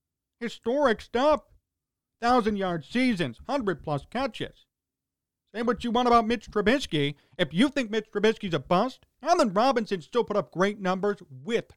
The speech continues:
Mitch Trubisky, with Nick Foles, when Chase Daniel started. Didn't rely on his quarterback to succeed. He just went out and did it 'cause he's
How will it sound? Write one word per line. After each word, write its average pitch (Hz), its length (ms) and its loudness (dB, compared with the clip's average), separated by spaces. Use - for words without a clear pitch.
Mitch 143 240 -12
Trubisky, 127 480 -6
with 196 400 -2
Nick 139 280 -8
Foles, 135 280 -4
when 208 360 -2
Chase 160 160 -8
Daniel 147 320 -4
started. 139 400 -2
Didn't 285 260 2
rely 254 560 6
on 202 100 0
his 214 120 -2
quarterback 185 580 0
to 156 100 -8
succeed. 156 580 0
He 302 140 -2
just 262 180 -2
went 214 160 2
out 214 140 0
and 151 120 -12
did 170 180 -2
it - 120 -16
'cause 180 140 -12
he's 175 240 -12